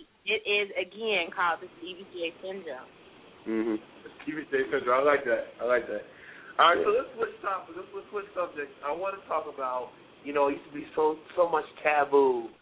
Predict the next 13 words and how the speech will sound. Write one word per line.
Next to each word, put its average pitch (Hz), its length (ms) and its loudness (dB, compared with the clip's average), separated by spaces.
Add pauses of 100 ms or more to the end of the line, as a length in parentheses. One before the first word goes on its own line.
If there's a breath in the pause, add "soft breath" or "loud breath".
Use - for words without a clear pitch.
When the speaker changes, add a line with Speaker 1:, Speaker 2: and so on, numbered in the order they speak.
(320)
Speaker 3:
um, 117 480 -6 (160)
especially 156 320 2
back 139 180 4
in 139 80 -8
the 127 160 -10
day 127 240 2
about, 117 460 0 (400)
you 127 160 -6
know, 107 420 -2 (680)
one-night 131 560 6
stands 113 580 -8
or, 104 220 -8 (100)
or, 107 220 -6